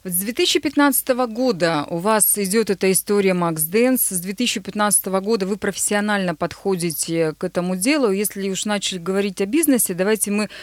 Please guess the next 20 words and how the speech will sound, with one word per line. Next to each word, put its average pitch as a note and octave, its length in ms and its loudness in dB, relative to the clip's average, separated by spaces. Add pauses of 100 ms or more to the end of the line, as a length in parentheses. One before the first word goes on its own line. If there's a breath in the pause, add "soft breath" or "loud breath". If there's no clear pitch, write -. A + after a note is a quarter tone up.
(220 loud breath)
к - 80 2
этому A#3 260 0
вопросу A3 480 0
более G#3+ 300 2
подробно G#3+ 560 2
вернемся A3 640 0
и G3 140 0
расскажем G3 600 0
нашим F#3 340 -2
радиослушателям, F#3 1040 -2 (540 loud breath)
а, E3 420 4 (160)
что D#4+ 640 0
в - 360 -8 (120)
плане A#3 360 2
бизнеса A3+ 580 2
вы G#3+ 120 -2
сделаете. F3+ 600 0
То A#3 120 0
есть A#3 180 0
вот A#3 160 -2